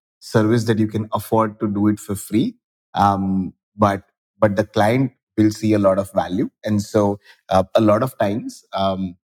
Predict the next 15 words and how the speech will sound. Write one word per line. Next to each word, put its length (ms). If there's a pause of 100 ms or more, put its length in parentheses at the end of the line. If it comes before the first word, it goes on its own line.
(320)
a 120
Hook, 460
let's 220
say 100
if, 180
if 140
you 140
are, 200 (420)
um, 340
if 140
you're 140
an 180
S 200
E 100
O 320